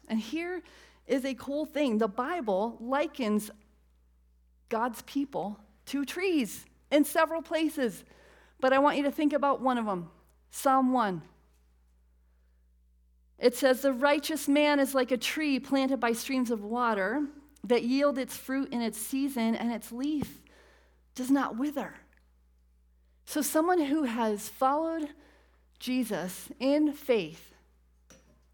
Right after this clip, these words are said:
becomes like a tree, a well-watered tree, a tree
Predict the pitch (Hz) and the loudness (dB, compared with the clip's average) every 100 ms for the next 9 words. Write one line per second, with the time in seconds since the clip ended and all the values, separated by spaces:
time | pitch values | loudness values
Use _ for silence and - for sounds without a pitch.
0 | _ _ _ _ _ _ _ _ _ _ | _ _ _ _ _ _ _ _ _ _
1 | _ _ _ _ _ _ _ _ 294 285 | _ _ _ _ _ _ _ _ -4 0
2 | 311 349 339 359 359 285 - 392 381 254 | 2 2 2 -2 -2 -4 -2 0 2 0
3 | 175 - _ _ _ _ _ _ - 302 | -4 -10 _ _ _ _ _ _ 2 4
4 | 269 320 320 294 320 330 277 220 320 285 | 6 4 6 6 4 4 0 -4 -4 -2
5 | 214 180 254 262 - 359 359 339 349 | -2 -2 -2 -2 -2 0 2 2 2